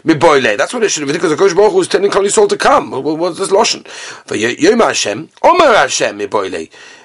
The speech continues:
Uh, so the mind means pshat like this. La'asud Lo V'yom HaKadosh Baruch, Lo Malem HaKadosh Baruch Hu Yisrael.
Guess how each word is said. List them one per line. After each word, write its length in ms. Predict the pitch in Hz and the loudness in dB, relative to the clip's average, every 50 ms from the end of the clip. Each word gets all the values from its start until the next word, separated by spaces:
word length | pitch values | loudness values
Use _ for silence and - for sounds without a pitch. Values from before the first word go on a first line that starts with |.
| _ _ _ - | _ _ _ -4
Uh, 300 | 110 110 107 107 107 - | -2 -2 -2 -2 -4 -6
so 260 | - - 107 104 104 | -4 -2 -2 -2 -2
the 80 | 113 | 0
mind 240 | 123 147 165 165 147 143 | 0 0 0 -2 -2 -2
means 180 | 139 135 120 - | -4 -4 -4 -4
pshat 180 | - - - | -4 -6 -4
like 140 | - 101 101 | -4 -6 -8
this. 160 | 98 - - | -8 -10 -10
La'asud 340 | - - - - - 110 117 | -8 -6 -4 -4 -4 -2 -2
Lo 140 | 127 127 120 | -4 -4 -4
V'yom 260 | 110 104 120 135 139 | -2 -2 -2 -2 -2
HaKadosh 240 | 113 - 113 98 110 | -4 -6 -8 -8 -4
Baruch, 240 | 127 131 135 135 - | 0 0 0 0 0
Lo 140 | 139 151 | 0 0
Malem 320 | 175 175 147 131 131 131 113 | 0 0 -2 -4 -4 -4 -6
HaKadosh 240 | - 120 104 101 113 | -6 -6 -6 -2 -2
Baruch 160 | 139 160 147 | -2 0 0
Hu 80 | 143 | -2
Yisrael. 380 | 123 110 - - 135 123 101 | -4 -4 -2 -2 -2 -2 -4